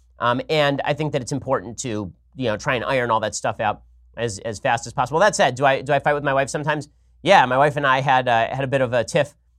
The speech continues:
on Sunday. It was actually really, really funny. It ended up being really funny. So basically, here's the story, and she's gonna be so pissed I'm gonna tell this on air. So here, here's the story. So my wife was really, really tired. She'd been tired because she'd been working the previous night,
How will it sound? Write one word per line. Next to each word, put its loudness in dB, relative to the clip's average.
on 0
Sunday. 2
It -2
was -6
actually -6
really, -8
really -6
funny. -6
It -2
ended 2
up 0
being -4
really -6
funny. -6
So -4
basically, 2
here's -2
the -6
story, -2
and -8
she's -8
gonna -4
be -8
so -2
pissed -6
I'm -8
gonna -8
tell -6
this -12
on -8
air. -8
So 0
here, 0
here's 2
the -6
story. -4
So 0
my 4
wife 4
was -10
really, -4
really -2
tired. -8
She'd -8
been -2
tired 2
because -10
she'd -14
been -12
working 0
the -4
previous -6
night, 2